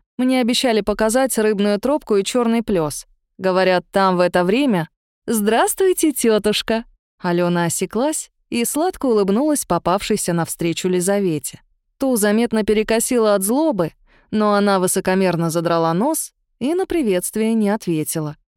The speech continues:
«Кто обещал?» Через десяток шагов продолжила разговор Ульяна, вежливо не сказав ничего про случайную встречу и поведение как своей спутницы, так и её родственницы,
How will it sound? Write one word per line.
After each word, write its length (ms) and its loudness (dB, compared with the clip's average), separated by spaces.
«Кто 260 -2
обещал?» 560 0
Через 320 0
десяток 540 -2
шагов 540 -4
продолжила 640 0
разговор 480 0
Ульяна, 580 0
вежливо 480 0
не 140 0
сказав 440 -2
ничего 460 0
про 160 -6
случайную 640 -4
встречу 580 -6
и 140 -2
поведение 680 0
как 260 -2
своей 260 -2
спутницы, 760 -6
так 280 -2
и 200 2
её 200 2
родственницы, 840 -4